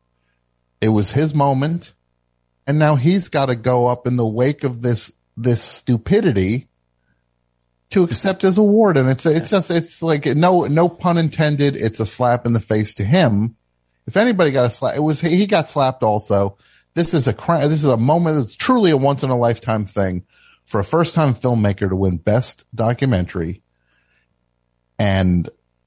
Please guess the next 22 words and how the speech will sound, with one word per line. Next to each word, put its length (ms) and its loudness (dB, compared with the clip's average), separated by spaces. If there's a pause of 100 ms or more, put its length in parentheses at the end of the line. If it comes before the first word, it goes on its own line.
(520)
it's 300 -6
just, 560 -4
it 160 0
was, 320 -2
it 100 -2
was 240 0
just 140 -2
a 40 0
bummer 460 0
in 220 0
so 180 0
many 220 2
different 340 -2
ways. 500 -2 (680)
And 320 2
that 120 -2
was 160 -2
just 240 -6
one 200 -8
of 80 -12
them. 220 -14
So, 440 -8